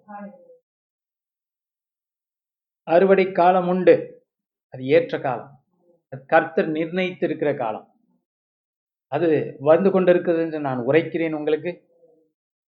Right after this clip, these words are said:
We are going to have a great harvest. ஆ, சண்டே ஈவினிங்ல நம்ம வொர்ஷிப் லீடர் சொன்னாங்க,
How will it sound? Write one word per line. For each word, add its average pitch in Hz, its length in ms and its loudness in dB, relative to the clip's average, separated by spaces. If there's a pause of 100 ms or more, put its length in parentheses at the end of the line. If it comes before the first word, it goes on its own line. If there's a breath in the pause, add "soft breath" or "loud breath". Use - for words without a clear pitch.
(200)
We 190 80 2
are 185 460 -2
going 190 300 -2
to 165 80 -2
have 170 300 -2 (340)
a 143 100 -6
great 165 420 6
harvest. 143 640 -6 (1400)
ஆ, 139 280 -2 (1200)
சண்டே 190 200 -2
ஈவினிங்ல 170 680 -4 (560)
நம்ம 139 280 0
வொர்ஷிப் 180 280 -2
லீடர் 139 360 -2 (460)
சொன்னாங்க, 143 400 -6